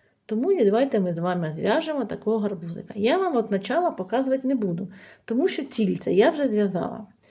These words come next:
Тільце, заходьте до мене на канал, дивіться, де майстер-клас йода. Беріть той колір, що вам подобається. Я взяла отакі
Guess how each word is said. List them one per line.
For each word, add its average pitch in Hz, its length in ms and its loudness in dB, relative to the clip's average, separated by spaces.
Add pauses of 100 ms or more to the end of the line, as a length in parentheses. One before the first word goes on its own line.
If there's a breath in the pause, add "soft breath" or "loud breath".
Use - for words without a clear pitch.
(240 soft breath)
Тільце, 311 520 0
заходьте 208 400 0
до 190 120 2
мене 196 320 4 (600)
на 185 120 -2
канал, 202 560 0
дивіться, 214 420 0
де 180 120 2
майстер-клас 185 680 0
йода. 226 380 2 (360 loud breath)
Беріть 349 320 10
той 247 120 2
колір, 226 360 8
що 214 200 2
вам 185 100 4
подобається. 294 560 0
Я 330 120 6
взяла 214 280 4
отакі 185 480 0